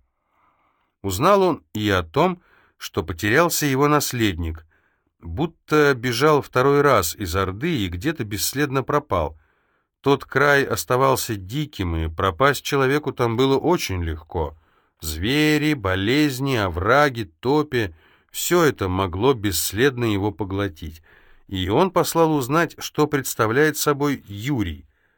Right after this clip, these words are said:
если не найдётся наследник. На всякий случай можно подумать и о том, чтобы и от него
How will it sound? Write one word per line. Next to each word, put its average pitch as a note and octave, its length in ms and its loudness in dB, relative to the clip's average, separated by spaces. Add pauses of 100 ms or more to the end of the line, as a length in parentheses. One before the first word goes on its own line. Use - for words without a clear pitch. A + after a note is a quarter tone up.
(160)
если F#2+ 360 -4
не F#2+ 140 -2
найдётся A#2 500 0
наследник. F#2 640 -6 (500)
На G2 200 0
всякий D#3 340 -4
случай C#3 400 -4
можно C3 340 -2
подумать B2+ 580 -4
и A#2+ 40 2
о A2 100 2
том, D3+ 420 0
чтобы A2 580 -4
и G#2+ 400 -8
от G2+ 320 -4
него G2+ 600 -2